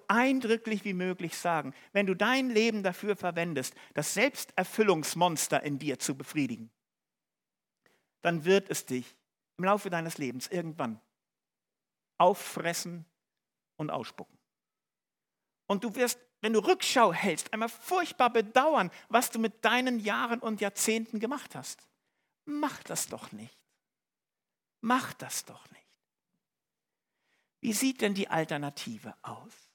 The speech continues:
Wie können wir das anders machen? Folgt dem Beispiel Jesu. Diene. Wasche anderen die Füße.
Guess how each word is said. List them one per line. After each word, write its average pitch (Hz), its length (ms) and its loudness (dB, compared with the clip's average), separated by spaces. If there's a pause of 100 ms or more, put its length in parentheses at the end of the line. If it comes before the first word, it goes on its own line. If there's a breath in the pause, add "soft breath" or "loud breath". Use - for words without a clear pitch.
(640)
Wie 190 120 -4
können 208 500 -2
wir 127 140 -4
das 113 200 -6
anders 110 440 -12
machen? - 240 -20 (2250 loud breath)
Folgt - 280 4
dem 185 140 -4
Beispiel 147 400 -2
Jesu. 180 480 -6 (2000)
Diene. 196 360 -2 (1600)
Wasche 202 440 -6
anderen 180 640 -6 (260)
die 160 120 -10
Füße. - 560 -6